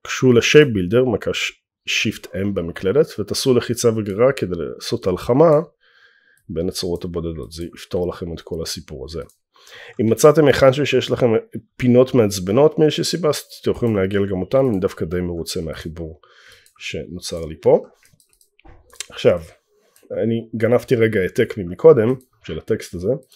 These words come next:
נעשה אותו רגע שחור, נעשה אותו שקוף בחלונית אפירנס, אם אתם רוצים, אתם יכולים ללחוץ גם על opacity, לשנות מצב מיזוג, אבל אני עובד על אר ג'י בי, אז זה לא כל כך משנה כרגע.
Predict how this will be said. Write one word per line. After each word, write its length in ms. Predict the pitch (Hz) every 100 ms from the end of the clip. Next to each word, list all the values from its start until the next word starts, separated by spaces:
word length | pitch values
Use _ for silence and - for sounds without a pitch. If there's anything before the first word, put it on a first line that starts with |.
| _ _ _ _ -
נעשה 200 | 95 107
אותו 180 | 98 98
רגע 200 | 95 92
שחור, 560 | - - 147 165 - -
נעשה 260 | 92 -
אותו 160 | 95 101
שקוף 480 | - - 143 139 110
בחלונית 500 | - 85 87 87 95
אפירנס, 540 | - 147 160 147 -
אם 80 | 113
אתם 100 | 110
רוצים, 280 | 101 104 131
אתם 80 | 123
יכולים 200 | 113 104
ללחוץ 300 | - 107 107
גם 180 | 101 92
על 60 |
opacity, 460 | 85 110 - 120 104
לשנות 340 | - 98 -
מצב 200 | 98 -
מיזוג, 460 | 95 92 127 170 143
אבל 120 | 98 90 _ 107
אני 100 | 120
עובד 220 | 117 110
על 100 | 110
אר 100 | 113
ג'י 160 | 107 123
בי, 180 | 135
אז 240 | 107 98 - - - -
זה 60 | 90
לא 60 |
כל 140 | 92 95
כך 80 | 104
משנה 320 | 98 87 82
כרגע. 280 | 82 90